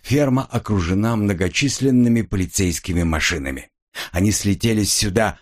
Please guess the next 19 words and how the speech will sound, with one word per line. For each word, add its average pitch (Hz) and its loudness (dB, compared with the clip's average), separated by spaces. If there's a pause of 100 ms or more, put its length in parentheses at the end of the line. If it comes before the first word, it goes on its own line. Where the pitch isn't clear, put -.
словно 123 2
рой 120 2
насекомых. 110 -4 (440)
На 87 -2
заднем 85 0
сидении 98 0
одной 95 -2
из 85 -6
них, 123 0 (160)
рядом 123 0
с 95 -2
доктором 104 -2
Брока, 98 -2 (100)
сидит 95 -2
Берди. 78 -6 (600)
Впервые 123 2
за 98 0
свою 95 0
карьеру 101 0